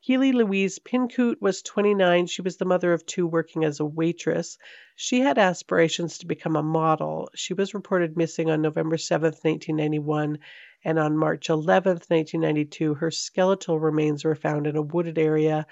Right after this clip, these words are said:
two kilometers northeast of Cochrane known as Lover's Lane, also in a shallow grave.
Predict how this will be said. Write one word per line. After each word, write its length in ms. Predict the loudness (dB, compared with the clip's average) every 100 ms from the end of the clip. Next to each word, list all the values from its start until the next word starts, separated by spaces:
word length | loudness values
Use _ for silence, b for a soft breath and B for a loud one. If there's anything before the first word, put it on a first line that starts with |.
| B B B
two 180 | -2 -2
kilometers 680 | 0 2 2 2 2 0 0
northeast 460 | 0 0 -2 -4 -6
of 120 | -14
Cochrane 640 | -2 0 0 0 0 0
known 220 | -2 -2
as 180 | -2 -2
Lover's 420 | -4 -2 -4 -4
Lane, 400 | -2 -2 -2 -6 -14 b b b
also 460 | 0 0 0 -4 -2
in 120 | -4
a 60 | -2
shallow 400 | -2 -2 -2 -4
grave. 500 | -4 -4 -6 -12